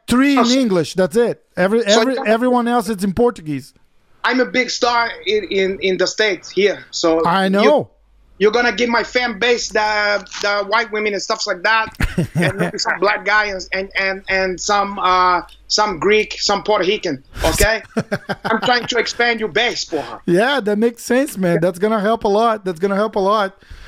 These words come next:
Speaker 2: I'm gonna help your branding.
Speaker 1: So, man, let, let's start from the beginning. Twenty-seven time world champion. Uh,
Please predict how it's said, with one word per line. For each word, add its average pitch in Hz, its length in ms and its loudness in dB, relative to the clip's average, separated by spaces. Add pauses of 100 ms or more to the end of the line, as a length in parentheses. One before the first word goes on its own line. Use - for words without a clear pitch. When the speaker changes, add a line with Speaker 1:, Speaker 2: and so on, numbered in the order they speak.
(140)
Speaker 2:
I'm 180 100 -6
gonna 202 240 0
help 214 240 -2
your 196 160 -6
branding. 165 540 -2 (500)
Speaker 1:
So, 262 320 2
man, 262 340 -4 (300)
let, 254 360 0
let's 254 300 0
start 269 380 0 (100)
from 233 280 0
the 233 80 2
beginning. 190 580 -2 (160)
Twenty-seven 262 1040 0
time 208 560 0 (380)
world 208 320 4
champion. 180 640 0 (460)
Uh, 190 420 4